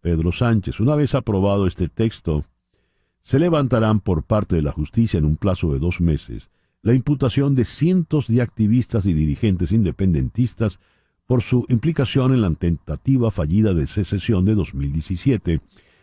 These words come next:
y en los hechos relacionados previos o posteriores. La medida beneficiaría en primer lugar a Carles Puigdemont, quien era el jefe del gobierno regional, regional catalán en dos mil diecisiete y quien podría así volver a España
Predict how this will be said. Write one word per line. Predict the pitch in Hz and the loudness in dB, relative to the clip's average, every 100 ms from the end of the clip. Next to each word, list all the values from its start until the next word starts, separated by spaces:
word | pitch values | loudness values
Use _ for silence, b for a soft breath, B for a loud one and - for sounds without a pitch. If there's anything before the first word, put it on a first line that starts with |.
| b | b
y | 127 | 0
en | 180 | 2
los | 180 139 | 2 0
hechos | 120 127 | 0 0
relacionados | 110 101 101 92 92 101 | 2 0 0 0 2 0
previos | - 98 95 87 92 - - | -2 0 0 2 0 -2 -8
o | 104 | -4
posteriores. | 110 - 107 123 151 90 - - _ _ _ _ _ - | -4 -4 -2 0 0 -2 -8 -20 _ _ _ _ _ -6
La | 64 | -2
medida | 65 78 98 110 | 0 2 4 4
beneficiaría | 104 101 - 127 117 110 180 | 2 2 0 0 0 2 0
en | 147 | 0
primer | 104 107 127 | 0 0 0
lugar | 104 123 123 | 0 0 -2
a | |
Carles | - 135 135 120 - | -2 -2 0 -2 -4
Puigdemont, | - 135 120 123 113 127 160 101 64 - _ _ _ _ _ - | -2 -2 -2 -2 0 2 2 0 -2 -8 _ _ _ _ _ -8
quien | 64 | 0
era | 98 104 | 2 2
el | 95 | 2
jefe | 151 156 117 | 0 0 0
del | 92 | 0
gobierno | 78 76 101 98 95 | 0 0 0 2 0
regional, | 78 - 82 92 95 90 _ _ - | -2 -4 -4 0 0 -2 _ _ -4
regional | 131 131 113 107 | -2 0 0 0
catalán | 101 98 92 107 123 | 0 0 0 2 2
en | 76 | 0
dos | 60 | -4
mil | 78 80 | -2 -2
diecisiete | 80 98 90 123 113 98 b b b b | 0 -2 -2 -2 0 -4 b b b b
y | 139 | -2
quien | 185 185 | 0 0
podría | 160 143 139 127 | 2 2 2 2
así | - 135 | 0 0
volver | 95 76 110 | 2 2 2
a | 92 | 2
España | 76 - 160 135 113 | 0 0 2 2 0